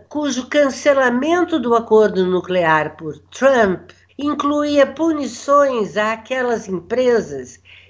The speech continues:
que ousassem continuar a investir no país. O resultado foi que nenhuma grande empresa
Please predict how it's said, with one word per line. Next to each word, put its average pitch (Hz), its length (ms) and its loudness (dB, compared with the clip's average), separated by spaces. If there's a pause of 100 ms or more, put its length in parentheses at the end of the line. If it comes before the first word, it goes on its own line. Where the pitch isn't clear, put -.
(100)
que - 280 -6
ousassem 247 1700 2 (420)
continuar 226 1000 2
a 220 80 -2
investir 208 840 -4
no 190 160 0
país. 170 960 -6 (120)
O - 20 -2
resultado 254 580 2
foi 254 180 -6
que 240 100 -10
nenhuma 294 480 2
grande 233 480 0
empresa 131 1000 -6